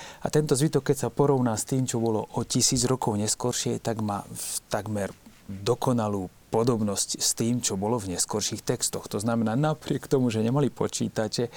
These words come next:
a vynikajúce možnosti komunik-, eh, podávania, tradovania textov, tak, eh,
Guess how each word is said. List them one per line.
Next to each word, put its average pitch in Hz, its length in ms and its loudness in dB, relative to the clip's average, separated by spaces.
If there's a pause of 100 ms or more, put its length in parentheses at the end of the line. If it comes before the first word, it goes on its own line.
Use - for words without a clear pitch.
(300)
a 101 160 0
vynikajúce 110 720 2
možnosti 104 720 0 (100)
komunik-, 113 640 2
eh, 117 100 0
podávania, 117 600 2
tradovania 117 560 0
textov, 135 480 0 (480)
tak, - 320 -2
eh, 104 320 -4